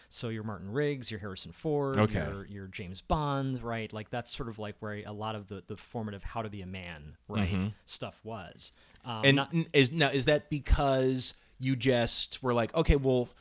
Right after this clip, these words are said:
Speaker 2: my father's not around, and so, like, movies and T V are on, and that's what I'm going to," or,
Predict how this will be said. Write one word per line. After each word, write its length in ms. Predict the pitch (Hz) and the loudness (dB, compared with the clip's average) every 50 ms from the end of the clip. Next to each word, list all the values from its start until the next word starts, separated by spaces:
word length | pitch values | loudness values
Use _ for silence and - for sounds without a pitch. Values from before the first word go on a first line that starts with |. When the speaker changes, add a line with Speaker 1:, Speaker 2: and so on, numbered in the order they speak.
| - _ _ - | -20 _ _ -4
Speaker 2:
my 180 | 123 123 120 117 | -2 0 0 -2
father's 480 | - - - 127 131 131 131 123 - | 0 0 0 0 2 2 0 0 0
not 160 | 143 123 120 | -2 -2 -2
around, 580 | 117 110 110 113 113 113 113 113 117 117 117 107 | -2 -2 -2 -4 -4 -4 -4 -4 -4 -4 -4 -6
and 240 | - - 117 110 107 | -6 -6 -6 -6 -4
so, 480 | - - 113 107 104 104 104 101 104 - - | -4 -2 -2 0 0 0 0 -2 -2 -4 -4
like, 160 | 110 107 - | -4 -4 -2
movies 400 | 113 110 113 113 113 113 107 101 | 0 0 0 0 0 0 0 -2
and 120 | 110 107 | -2 -4
T 220 | 98 - - 113 107 | -4 -4 -6 -4 -4
V 200 | 101 110 107 101 | -2 -2 0 0
are 140 | 98 92 | 0 -2
on, 300 | - 107 104 107 110 107 | -2 -2 -2 -2 -2 -2
and 160 | 92 - 101 101 | -2 -2 0 0
that's 180 | 101 95 - | 0 -2 -2
what 60 | 101 | -2
I'm 140 | 101 92 92 | -2 -2 -2
going 320 | 87 - 113 117 123 131 131 | 0 0 0 0 0 0 -2
to," 240 | - - 135 131 127 | 0 2 2 2 4
or, 380 | - 123 117 113 113 110 110 | 6 6 8 8 8 6 4